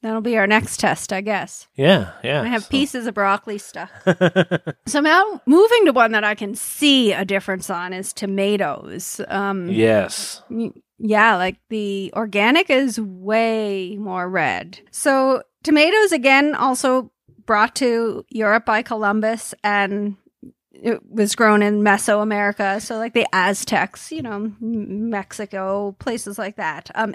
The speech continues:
Speaker 1: also, like the zucchini, it's a berry, which I knew it was a fruit, but I didn't realize it was a berry. Um, and this, well, and then it was brought in the mid fifteen hundreds by Spain to Europe.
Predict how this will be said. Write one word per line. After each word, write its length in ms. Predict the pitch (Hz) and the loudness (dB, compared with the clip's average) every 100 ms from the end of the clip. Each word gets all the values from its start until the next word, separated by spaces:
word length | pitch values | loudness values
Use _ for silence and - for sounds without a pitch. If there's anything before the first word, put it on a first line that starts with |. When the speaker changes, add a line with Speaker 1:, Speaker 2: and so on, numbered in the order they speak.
| - | 2
Speaker 1:
also, 480 | 254 339 - 370 403 | 4 4 2 -2 0
like 280 | 277 254 | -2 -4
the 80 | - | -8
zucchini, 640 | 226 202 226 240 254 370 320 | -10 -10 -10 -10 -8 -6 -8
it's 180 | 302 | -8
a 40 | 233 | -6
berry, 480 | 233 220 175 143 359 _ _ - - | -2 0 -2 -6 -10 _ _ -20 -10
which 160 | 302 339 | -2 2
I 100 | 330 | 4
knew 160 | 370 | 4
it 100 | 370 | 4
was 80 | 381 | 4
a 80 | 392 | 2
fruit, 420 | - 277 254 320 | 0 -2 -2 -4
but 160 | - 233 | -8 -8
I 80 | 226 | -6
didn't 200 | 220 226 | -6 -4
realize 360 | 226 214 208 | -4 -4 -4
it 60 | 202 | -6
was 140 | 196 | -8
a 40 | 208 | -8
berry. 580 | 190 202 180 85 85 - | -6 -6 -6 -12 -16 -4
Um, 180 | 240 240 | -2 2
and 140 | 240 | 2
this, 280 | 233 - - 233 | 2 0 -6 -2
well, 360 | 254 214 - _ _ - | 0 0 -4 _ _ -2
and 180 | 240 | 0
then 300 | 233 226 202 - | 0 0 -4 -6
it 60 | 240 | -6
was 120 | 233 | -4
brought 320 | 254 247 240 _ _ - | 2 2 2 _ _ -2
in 80 | 403 | 2
the 60 | 339 | 4
mid 260 | 294 240 | 4 2
fifteen 440 | - 247 - 214 220 | -4 -8 -4 -4 -2
hundreds 800 | 180 - 95 - - - - _ | -4 -8 -10 -12 -14 -14 -18 _
by 140 | 202 - | -14 -12
Spain 540 | - - 190 - 170 | -12 -10 -10 -10 -14
to 120 | - | -12
Europe. 420 | 196 175 67 - | -12 -10 -10 -10